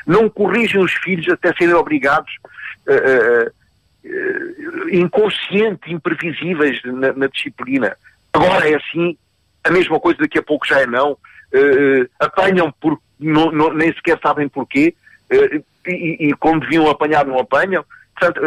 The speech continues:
há, há esta, esta inconsistência, esta imprevisibilidade disciplinar. Muitas vezes são duros e abusivos quando estão fora de controle.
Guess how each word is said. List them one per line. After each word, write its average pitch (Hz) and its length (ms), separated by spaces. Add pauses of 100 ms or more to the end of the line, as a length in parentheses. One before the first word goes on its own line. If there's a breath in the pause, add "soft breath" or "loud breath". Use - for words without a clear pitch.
há, 143 260
há 185 80
esta, 185 260
esta 160 260
inconsistência, 180 1080
esta - 160
imprevisibilidade 139 920
disciplinar. 110 600 (640 loud breath)
Muitas 175 360
vezes 190 240
são 175 180
duros 175 300
e 175 40
abusivos 151 560 (160)
quando 135 180
estão 143 180
fora 143 240
de - 60
controle. 117 460